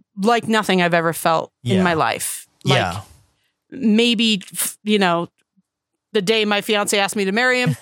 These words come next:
Speaker 2: <laughs>
Speaker 1: the days my nieces and nephew were born, that's
Speaker 2: Yeah.
Speaker 1: it.
Speaker 2: Yeah.
Speaker 1: That have I felt that moment, but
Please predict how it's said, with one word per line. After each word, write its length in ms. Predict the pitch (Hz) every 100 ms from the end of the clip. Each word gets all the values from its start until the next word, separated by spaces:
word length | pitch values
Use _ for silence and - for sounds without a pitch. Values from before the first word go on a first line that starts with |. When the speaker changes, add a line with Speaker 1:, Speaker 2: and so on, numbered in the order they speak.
| 214
Speaker 2:
<laughs> 200 | - -
Speaker 1:
the 100 | 214
days 260 | 208 226 214
my 100 | 220
nieces 360 | 220 214 214
and 80 | 208
nephew 280 | 214 214 208
were 100 | 196
born, 420 | 185 185 180 175 -
that's 380 | 185 190 117 107
Speaker 2:
Yeah. 140 | 175 208
Speaker 1:
it. 100 | - _ _ _
Speaker 2:
Yeah. 260 | 131 117
Speaker 1:
That 180 | 208 220
have 180 | 190 214
I 140 | 196 196
felt 520 | - 220 214 - -
that 400 | 196 185 190 202
moment, 640 | 214 190 196 202 262 294 190
but 240 | 214 190